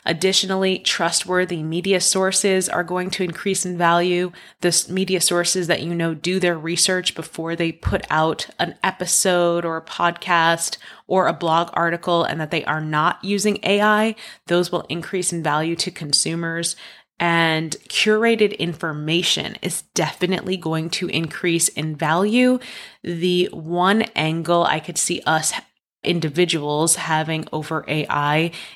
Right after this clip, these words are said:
is, let's say you can go to A I and you can get a list of things you should do to test your toy idea. You can't get a list of things that you should do to test your toy idea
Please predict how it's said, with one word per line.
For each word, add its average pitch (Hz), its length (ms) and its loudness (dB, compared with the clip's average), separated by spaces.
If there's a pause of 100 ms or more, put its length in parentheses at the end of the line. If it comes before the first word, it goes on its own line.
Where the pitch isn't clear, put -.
is, 160 400 0
let's 160 240 0
say 165 440 4
you 170 160 -4
can 180 200 -6
go 160 140 0
to - 180 0
A 160 100 2
I 170 240 4
and 160 260 0
you 156 120 -6
can 165 160 -10
get 156 160 -2
a 156 60 0
list 160 360 -2
of 151 60 -6
things 160 340 -4
you 165 80 -4
should 151 260 -4
do 156 440 2 (1000)
to 156 400 0
test - 420 0
your 156 100 -2
toy 240 240 0
idea. 175 560 4 (320)
You 185 220 0
can't 185 400 -2
get 170 160 -2
a 160 60 -4
list 165 280 0
of 165 80 -4
things 165 300 -4
that - 160 -4
you 185 260 2
should 202 220 0
do 185 120 2
to 170 80 0
test 170 300 -2
your 170 100 0
toy 160 180 -6
idea 156 340 -2